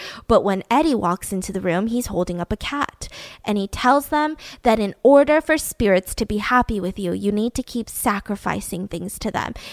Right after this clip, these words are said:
And he slit the cat's throat in front of all of his children.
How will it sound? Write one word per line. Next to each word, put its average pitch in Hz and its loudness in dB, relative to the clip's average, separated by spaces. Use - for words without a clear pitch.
And 208 -2
he 208 -4
slit - -2
the 214 -4
cat's - -6
throat 180 -2
in 208 -4
front 196 0
of 185 -4
all 196 2
of 226 -2
his 214 -4
children. 214 -10